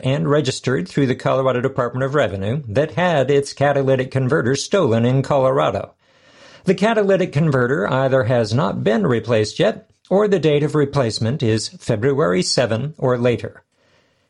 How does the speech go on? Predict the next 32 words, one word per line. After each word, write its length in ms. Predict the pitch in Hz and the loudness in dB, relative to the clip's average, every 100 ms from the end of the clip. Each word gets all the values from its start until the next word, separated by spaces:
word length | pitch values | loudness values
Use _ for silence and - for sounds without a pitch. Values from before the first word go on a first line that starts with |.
| _ | _
Have 320 | 147 131 151 156 | -2 -2 -4 -4
filed 500 | 135 113 117 165 131 | -2 0 0 0 0
and 260 | 127 135 | 0 0
obtained 540 | 143 127 156 147 147 160 | -2 -2 -2 0 0 -2
official 400 | - 139 - 143 | 0 -2 0 0
police 380 | 160 160 156 | 2 0 0
reports 400 | 143 113 120 113 | -2 0 0 -2
from 180 | - 127 | -4 -2
a 60 | 117 | -2
Colorado 600 | - 139 135 131 127 123 | 0 2 2 2 0 2
law 280 | 117 123 120 | 2 0 0
enforcement 520 | 117 139 143 127 110 | 0 0 0 0 0
agency 520 | 104 107 117 151 240 | 0 -2 -4 -4 -2
about 280 | 147 101 - | -2 -2 -4
the 80 | 104 | -4
theft. 460 | 113 127 190 - _ _ _ _ _ _ - | -2 -2 -4 -12 _ _ _ _ _ _ -4
Have 240 | 139 143 | 0 0
insurance 640 | 147 143 - 175 165 127 | 0 -2 -2 0 0 -2
covering 400 | - 165 185 139 | -2 -2 0 0
the 80 | 117 | 0
vehicle, 480 | 104 104 107 190 - _ | 2 0 0 -4 -6 _
as 260 | - 165 131 | 0 0 0
required 520 | 123 - 185 160 110 | -2 -2 0 2 0
under 220 | 107 104 | 0 -2
state 340 | - - 107 104 | -2 -2 -2 -2
law, 340 | 95 92 160 147 | -2 -2 -2 -2
at 240 | 139 175 | -2 -2
the 60 | 190 | -4
time 380 | - 127 113 104 | -2 -2 0 -4
of 120 | 92 | -4
the 80 | 95 | -4
theft. 480 | - 127 - - | -2 -2 -4 -14